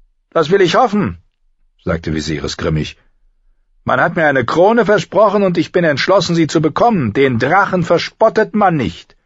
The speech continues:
Als er ein obszönes Abbild einer Frau mit sechs Brüsten und einem Frettchenkopf entdeckte, ritt er hinüber, um es sich genauer anzusehen. Dany war erleichtert, wenn auch nicht weniger unruhig.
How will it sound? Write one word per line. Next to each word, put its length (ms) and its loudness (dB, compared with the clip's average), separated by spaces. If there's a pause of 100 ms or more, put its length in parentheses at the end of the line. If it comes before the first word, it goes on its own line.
(1080)
Als 280 -6
er 180 -4
ein 180 -4
obszönes 760 -4
Abbild 400 -4
einer 180 -2
Frau 320 -4
mit 160 -2
sechs 340 -8
Brüsten 680 -6 (300)
und 160 -8
einem 180 -2
Frettchenkopf 760 -6
entdeckte, 580 -4 (480)
ritt 180 -2
er 120 0
hinüber, 440 -2
um 120 -2
es 100 -4
sich 180 -8
genauer 440 -2
anzusehen. 680 -6 (1300)
Dany 360 -2
war 160 0
erleichtert, 580 -4 (640)
wenn 140 -4
auch 100 -6
nicht 200 -8
weniger 340 -2
unruhig. 520 -6